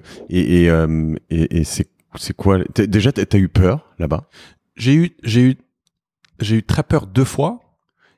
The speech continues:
Speaker 2: Et les deux, euh, je te, je te parle, c'était vraiment le début de,
Speaker 1: Mhm.
Speaker 2: de l'occupation. Donc, euh, donc,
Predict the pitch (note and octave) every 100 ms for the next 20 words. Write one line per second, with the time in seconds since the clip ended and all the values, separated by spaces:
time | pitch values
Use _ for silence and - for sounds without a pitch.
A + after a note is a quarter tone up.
0 | - A2 A2+ G#2+ C3+ F#3+ G#3 - _ _
1 | _ A2+ A2+ A2+ A#2 A#2+ A#2 - _ _
2 | - - C3+ - C#3+ C#3+ - - C3+ B2+
3 | D#3 C#3 C3 B2 B2 - G2 F2+ G2+ G#2+
4 | G#2+ - G#2 - G#2+ A2+ - - _ A2
5 | A2+ - - A#2+ G#2+ G#2+ G#2 _ _ -
6 | A#2+ A#2 -